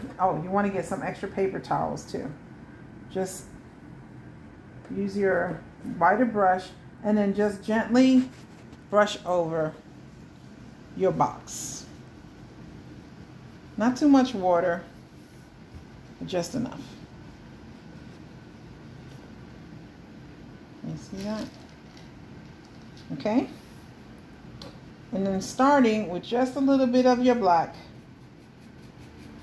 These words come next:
you're gonna put some water and bring it over. And using your paper towel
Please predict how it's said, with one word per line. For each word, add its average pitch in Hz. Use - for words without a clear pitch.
you're 170
gonna 156
put 262
some 247
water 208
and 160
bring 202
it 233
over. 185
And 147
using 220
your 233
paper 208
towel 175